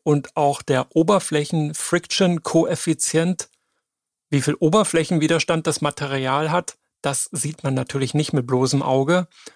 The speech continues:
Und deswegen, um dort auf Nummer sicher zu gehen und auch eine ordentliche Qualitätsmethode, einen ordentlichen Qualitätscheck durchführen zu können, haben wir dort in der Folge in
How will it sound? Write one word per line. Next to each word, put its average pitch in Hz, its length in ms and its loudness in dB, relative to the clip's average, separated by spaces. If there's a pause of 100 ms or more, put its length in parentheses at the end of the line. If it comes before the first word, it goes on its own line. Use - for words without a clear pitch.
(160)
Und 131 240 0
deswegen, 151 520 2
um 143 180 0
dort 147 180 0
auf 151 160 -2
Nummer 131 240 6
sicher 170 340 0
zu 160 180 0
gehen 156 240 4
und 139 160 0
auch 135 260 -4 (260)
eine 131 280 0
ordentliche 165 640 2
Qualitätsmethode, 143 1400 -2
einen 127 200 0
ordentlichen 147 480 0
Qualitätscheck 147 1000 -4
durchführen 151 500 2
zu - 160 -4
können, 160 440 0 (380)
haben 143 140 2
wir 139 80 4
dort 156 220 2
in 156 80 4
der 135 100 4
Folge 175 640 2 (340)
in 165 380 4